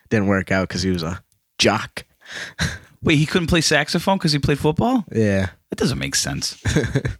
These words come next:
Speaker 2: You could be sexy sax guy from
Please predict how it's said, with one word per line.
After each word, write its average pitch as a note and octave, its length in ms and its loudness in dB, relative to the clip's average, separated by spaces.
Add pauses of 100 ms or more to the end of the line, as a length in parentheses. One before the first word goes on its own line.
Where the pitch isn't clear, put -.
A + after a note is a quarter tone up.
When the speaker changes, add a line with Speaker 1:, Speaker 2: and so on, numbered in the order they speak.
(580)
Speaker 2:
You C3+ 80 0
could B2+ 80 2
be - 60 4
sexy G2 380 0
sax D2+ 340 0
guy C#2 220 -2
from D#2+ 420 -4